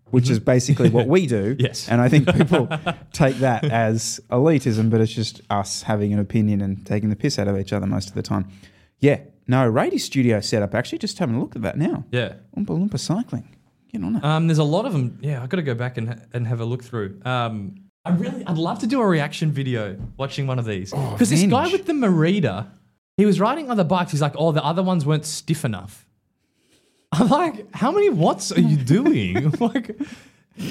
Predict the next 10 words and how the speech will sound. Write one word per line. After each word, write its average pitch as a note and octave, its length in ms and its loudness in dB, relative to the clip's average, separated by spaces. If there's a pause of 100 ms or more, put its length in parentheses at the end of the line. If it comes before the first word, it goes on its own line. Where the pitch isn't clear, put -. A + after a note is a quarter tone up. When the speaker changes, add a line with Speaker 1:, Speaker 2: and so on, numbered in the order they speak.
(440)
Speaker 2:
I F3 80 2
think A3 200 -4
maybe F#3+ 280 2
he F#3+ 120 8
likes D#3 360 0
the D3+ 80 0
harsh, C#3+ 540 -4 (200)
the C#3+ 200 -2
harsher C3 480 -2
ride, B2+ 440 -2